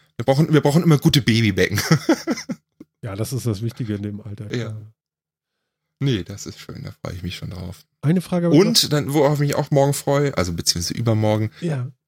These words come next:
Speaker 1: der Royal Rumble, ich freue mich auf Wrestling.
Speaker 2: Ach ja, das
Speaker 1: Das
Speaker 2: ist ja
Speaker 1: sind
Speaker 2: auch
Speaker 1: halt
Speaker 2: noch so ein Ding von dir, ne? Wrestling.
Speaker 1: Genau. Ich guck gerne noch Wrestling und, äh, da ist jetzt am Sonntag der Royal Rumble und da freue ich mich dann auch, das Montagabend zu gucken.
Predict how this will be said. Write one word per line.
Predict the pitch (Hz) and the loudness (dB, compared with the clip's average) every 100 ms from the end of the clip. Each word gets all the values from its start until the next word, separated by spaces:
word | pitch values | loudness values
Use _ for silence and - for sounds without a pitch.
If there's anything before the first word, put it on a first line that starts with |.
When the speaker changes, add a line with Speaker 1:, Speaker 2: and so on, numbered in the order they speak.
| _ _ _ _ _ _ - - | _ _ _ _ _ _ -18 -4
Speaker 1:
der | 80 | 2
Royal | 90 87 92 98 | 4 6 6 6
Rumble, | 139 160 | 4 2
ich | 147 | 0
freue | - - - 123 113 | -6 -16 -2 0 2
mich | 107 | 0
auf | 87 | 0
Wrestling. | 117 180 - 208 208 - - - | 2 4 4 4 4 2 -2 -4
Speaker 2:
Ach | - - | -2 2
ja, | 170 | 4
das | 151 | 4
Speaker 1:
Das | 139 | 4
Speaker 2:
ist | 175 | 4
ja | |
Speaker 1:
sind | |
Speaker 2:
auch | - | 4
Speaker 1:
halt | 214 | 6
Speaker 2:
noch | 185 | 4
so | 156 | 4
ein | |
Ding | 135 131 | 2 0
von | - 113 | 0 -2
dir, | 107 104 | -2 0
ne? | 143 131 | 0 4
Wrestling. | 165 180 - 180 | 2 2 0 0
Speaker 1:
Genau. | 123 98 90 98 _ _ _ | 2 0 -4 -6 _ _ _
Ich | 120 | -8
guck | - 165 | -4 0
gerne | 131 104 | 0 0
noch | 107 | -2
Wrestling | 120 143 190 - 165 165 139 | -2 0 0 0 4 4 4
und, | 110 110 | 2 4
äh, | 110 107 | 2 0
da | 113 | -2
ist | - | 0
jetzt | 107 - | -2 0
am | 107 | -2
Sonntag | 101 92 - | 0 -2 -4
der | 110 | -6
Royal | 101 104 107 | -4 0 0
Rumble | 170 190 180 | 2 4 4
und | 143 | 4
da | 117 | 2
freue | - - 110 | -2 -6 -2
ich | |
mich | 135 123 | -2 0
dann | 113 | -2
auch, | 127 131 | -2 -2
das | 131 139 | 0 2
Montagabend | 147 143 - 135 135 | 2 2 -2 -2 -2
zu | - - | -2 -2
gucken. | - - - | -2 2 2